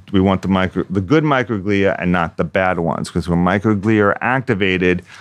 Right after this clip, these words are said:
there's a clear link to Alzheimer's through numerous different things, so through enzymes called trem two and nerf and, uh, N F kappa B and other chemical pathways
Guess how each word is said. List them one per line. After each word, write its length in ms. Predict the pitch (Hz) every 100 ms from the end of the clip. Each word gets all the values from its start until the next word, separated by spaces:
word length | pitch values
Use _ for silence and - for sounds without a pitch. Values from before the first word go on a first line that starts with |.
| - - -
there's 200 | 101 98
a 60 |
clear 400 | - - 117 120
link 420 | 107 117 117 107
to 400 | - - 95 92 -
Alzheimer's 680 | 95 101 - 95 95 90 -
through 120 | 92
numerous 460 | 92 104 113 113 104
different 340 | 107 107 98
things, 260 | 113 95 -
so 180 | - - _ -
through 140 | 98
enzymes 420 | 98 98 98 90
called 220 | - 87 -
trem 260 | 110 101
two 480 | 98 160 151 120 92 - - - _
and 320 | 101 98 98
nerf 340 | 117 127 120 - - -
and, 300 | 101 101 95
uh, 240 | 92 90 87 82 _ _ _ - _
N 100 | 117
F 140 | 117 -
kappa 300 | 127 107 104
B 320 | 104 123 107
and 120 | 98 -
other 360 | 104 113 110 107
chemical 440 | - 110 104 104
pathways 800 | - 131 127 113 104 101 98